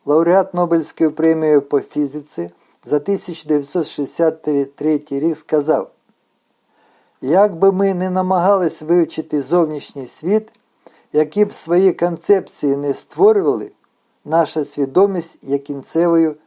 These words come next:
реальністю». Таким чином, фізичне земне життя – це не випадковість, а визначена закономірність,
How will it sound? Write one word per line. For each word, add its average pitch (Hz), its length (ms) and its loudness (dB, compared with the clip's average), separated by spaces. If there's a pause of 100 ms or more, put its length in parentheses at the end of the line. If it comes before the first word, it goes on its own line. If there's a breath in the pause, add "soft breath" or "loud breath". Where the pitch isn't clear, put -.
(140)
реальністю». 123 880 -2 (1800)
Таким 175 320 -4
чином, 196 420 0 (400 soft breath)
фізичне 175 720 -2
земне 156 440 -2
життя – 175 480 0 (100)
це 180 160 -2
не 170 160 0
випадковість, 160 960 0 (880 soft breath)
а 139 100 0
визначена 170 760 -2
закономірність, 151 1200 -2